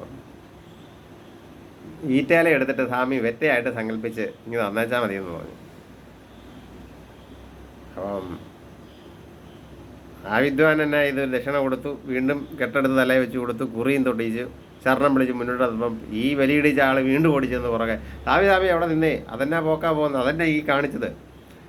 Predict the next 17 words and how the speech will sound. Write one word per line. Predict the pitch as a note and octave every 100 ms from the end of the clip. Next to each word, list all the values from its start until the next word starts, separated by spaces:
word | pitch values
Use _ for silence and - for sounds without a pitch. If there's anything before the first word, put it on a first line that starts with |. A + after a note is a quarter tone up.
| - -
ഇതെന്നാ | A#2 E3 F3
സ്വാമി | E3 D#3+ D#3
ഇതിനകത്ത് | D3 D#3+ D#3 D3 C3+ B2 A#2 A2+ A2 G#2
ഇതിനെ | G#2 A2+ A2
കല്ല് | A2+ C#3+ F3+
വെച്ചേക്കുന്നതെന്ന്?" | A#2+ B2+ A2 A2+ G#2 G2
ചോദിച്ചു. | F#2 F2+ F#2+ - - - - - - - - - - - - - - - - - A#2
ആ, | F#2+ F2+ A#2
ഈറ്റയിലൊക്കെയാണ്. | C3 C3+ C3+ A#2 G2+ - - - - - - - - - -
"ഹാ | - - - - - -
സ്വാമി, | A2 A#2+ F#3+ F#3+ E3
അത് | E3+ F3 C#3+ A#2+ A2+ - - - - - - - - - - - - - - - - - -
വെറ്റ്-, | A2 A#2+ - C3 - - A#2
ഏ, | G#2 G2+ C3+
ഈറ്റയില | E3 G3 F#3+ F3+ D#3
വെറ്റിലയായിട്ട് | D3+ F#3 F#3 F3 E3 D#3
സങ്കല്പിക്കുകയാണെങ്കിൽ | D3+ D3 D3 D3 C#3+ B2+